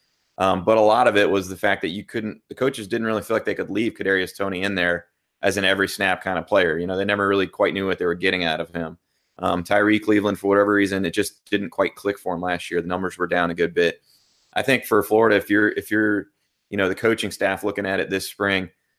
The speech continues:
those are the two guys you really hone in on and, and try to get them to develop a little bit more, 'cause you know what you're getting out of Swain, you know what you're getting out of Hammond. Uh, to this point, you, you know, you have a pretty good feel for Jefferson and Grimes. If you can get those other two going, then you have the chance to really, really open some things up on offense.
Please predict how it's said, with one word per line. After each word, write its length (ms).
those 200
are 40
the 100
two 180
guys 280
you 80
really 180
hone 260
in 120
on 180
and, 220
and 260
try 220
to 80
get 240
them 440
to 80
develop 360
a 40
little 180
bit 100
more, 200
'cause 120
you 60
know 140
what 100
you're 100
getting 160
out 120
of 60
Swain, 400
you 60
know 120
what 100
you're 220
getting 100
out 100
of 60
Hammond. 420
Uh, 220
to 140
this 180
point, 300
you, 160
you 100
know, 140
you 180
have 80
a 40
pretty 200
good 180
feel 240
for 160
Jefferson 420
and 120
Grimes. 460
If 120
you 60
can 60
get 140
those 160
other 180
two 180
going, 320
then 120
you 80
have 140
the 60
chance 320
to 80
really, 240
really 240
open 220
some 140
things 260
up 200
on 100
offense. 480